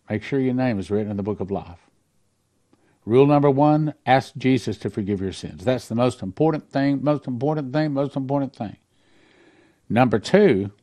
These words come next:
most important thing, whatever happens, do not take that mark of the beast. You take that mark of the beast,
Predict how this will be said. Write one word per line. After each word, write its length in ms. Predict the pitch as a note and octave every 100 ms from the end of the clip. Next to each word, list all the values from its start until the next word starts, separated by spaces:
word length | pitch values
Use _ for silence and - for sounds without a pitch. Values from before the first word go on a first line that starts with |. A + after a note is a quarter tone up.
| _ _ _
most 300 | - G#2 F#2+
important 460 | F2 - C3+ F3 D3+
thing, 340 | F3 D3 F2 _ _ _ _ - _ _ _ _ _ _ _ _ _ _
whatever 640 | A#2 C#3 D#3 - D#3+ F3+ C#3+
happens, 720 | A2 A2+ - - - - - _ _ _ _ _ _ _
do 180 | G2+ G2+
not 300 | A2+ D3 C#3
take 240 | - C3+ -
that 160 | B2+
mark 280 | B2 A#2+ A2
of 80 | A2
the 80 | G2+
beast. 420 | G2 E2 - _ _ _ _ _ _ _ _ _
You 200 | G2 C#3
take 300 | - D#3+ -
that 180 | D#3+ D#3
mark 220 | E3 D3
of 80 | D3+
the 60 |
beast, 480 | D3 E3 E3 - -